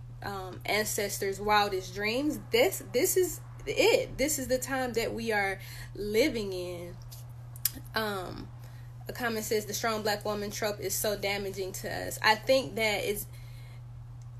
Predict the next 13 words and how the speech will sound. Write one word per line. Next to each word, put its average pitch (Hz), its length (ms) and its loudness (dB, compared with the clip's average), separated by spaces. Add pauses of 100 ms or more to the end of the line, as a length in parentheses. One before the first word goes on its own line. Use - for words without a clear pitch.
that 208 340 4
we 240 200 2
are, - 140 2
we 233 160 -4
have 240 280 4 (320)
g-, - 100 0 (100)
we 247 180 -2
have 285 160 4
ascended 226 800 2
to 233 180 0
the 208 120 -2
next 190 420 -2
level - 520 -6